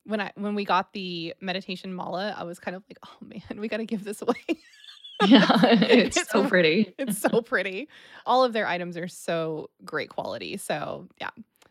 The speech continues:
Speaker 2: Yeah, you, you can actually, uh, find that link on our website as well, love always self dot com. And when you go to our shop or merchandise, the little drop down says Shop Picasso Jasper, and it'll take you to our affiliate page with Picasso Jasper so that you can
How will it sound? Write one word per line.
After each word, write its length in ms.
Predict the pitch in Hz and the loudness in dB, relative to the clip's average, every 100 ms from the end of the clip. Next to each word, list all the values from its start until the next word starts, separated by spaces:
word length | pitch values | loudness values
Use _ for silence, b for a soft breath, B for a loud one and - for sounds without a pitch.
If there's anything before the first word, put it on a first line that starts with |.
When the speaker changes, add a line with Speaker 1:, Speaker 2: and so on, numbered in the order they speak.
| b b - | b b 0
Speaker 2:
Yeah, 240 | 226 226 - | 4 4 2
you, 220 | 220 226 | 0 0
you 200 | - 247 | 0 -2
can 80 | - | -2
actually, 480 | 233 - 226 214 - | -4 0 2 2 2
uh, 220 | 180 175 170 | 2 2 2
find 340 | - 185 185 | 0 2 2
that 200 | 180 - | -2 -4
link 280 | 180 165 170 | -2 0 0
on 220 | - 165 | -2 -2
our 160 | 160 165 | -2 -2
website 340 | 160 156 160 | -4 -6 -6
as 180 | 160 156 | -6 -4
well, 280 | 156 151 175 | -4 -2 -2
love 180 | 165 156 | -2 -2
always 240 | 156 160 | -2 -4
self 220 | - 143 | -6 -8
dot 160 | 160 - | -8 -10
com. 400 | - 165 160 214 B B B | -6 -4 -2 -2 B B B
And 400 | - 170 160 165 | -4 0 0 -2
when 140 | 165 170 | 0 -2
you 80 | 160 | 0
go 220 | 160 160 | 0 -2
to 420 | - 170 160 160 | -4 -4 -2 -2
our 200 | 160 156 | -4 -6
shop 500 | 160 - 175 156 160 151 | -6 -4 -2 -2 -2 -4
or 220 | 151 151 | -4 0
merchandise, 840 | 175 180 180 165 147 147 190 - B B B | 0 2 0 -2 -2 -4 -4 -6 B B B
the 60 | - | -2
little 180 | 160 156 | 0 0
drop 280 | 160 - - | 2 0 0
down 220 | 151 156 | -4 -4
says 200 | 160 156 | -6 -4
Shop 300 | - 160 - | -4 -6 -10
Picasso 400 | - - 156 165 | -10 -8 -8 -8
Jasper, 480 | 151 143 - 190 240 | -8 -8 -10 -8 -6
and 160 | 170 | -6
it'll 160 | 156 156 | -8 -12
take 300 | - 180 - | -14 -16 -10
you 140 | 165 | -8
to 460 | 165 - 170 170 160 | -8 -8 -6 -6 -6
our 400 | 170 170 165 - | -6 -4 -4 -6
affiliate 380 | 170 180 175 170 | -10 -6 -6 -6
page 280 | - 185 - | -6 -8 -6
with 200 | 180 175 | -6 -8
Picasso 340 | - 185 180 | -10 -10 -8
Jasper 400 | 185 165 - 233 | -8 -8 -6 -8
so 200 | 302 - | -6 -6
that 100 | 190 | -6
you 160 | 165 190 | -4 -6
can 280 | 196 196 | -4 -4